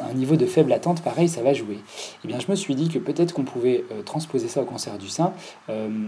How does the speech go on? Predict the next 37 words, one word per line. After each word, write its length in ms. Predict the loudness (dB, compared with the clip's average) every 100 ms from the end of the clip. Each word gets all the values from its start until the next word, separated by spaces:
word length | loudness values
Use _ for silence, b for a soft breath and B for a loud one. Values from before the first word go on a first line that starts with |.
| -6
et 140 | -8 -8
pour 160 | -8
faire 140 | -6 -4
comprendre 380 | -4 2 2
justement 460 | 0 -6 -6 -2 -2
à 140 | -4
ces 120 | -8 -8
femmes 220 | -8 -4
atteintes 340 | 2 4 4
que, 120 | 2
euh, 160 | 4 2 -2 -8 -12 -14 B B -4
leur 240 | 0 2
niveau 220 | 2 4
d'attente 440 | 4 4 2 0 2
et 40 |
leur 160 | 0 0
auto-efficacité, 720 | -2 -6 -8 -10 2 6 6
elles 140 | 4 0
vont 120 | 0
jouer 260 | 2 4
un 100 | 4
rôle 300 | 6 8 8
dans 100 | 6
la 100 | -2
progression. 460 | -8 -8 -8 -10 -14 -16 B B B
Comment 240 | 4 6 6
changer 460 | 4 2 4 0 -2
cette 240 | -10 -8
auto-efficacité, 560 | -6 -8 -10 -12 -10 -8
cette 40 |
attente ? 380 | -4 0 0 0 -14 B B -4
Eh 20 |
bien, 240 | 0 0 -2
en 60 |
changeant 240 | -4 4 4
le 60 |
focus, 500 | 4 0 -2 -6 -10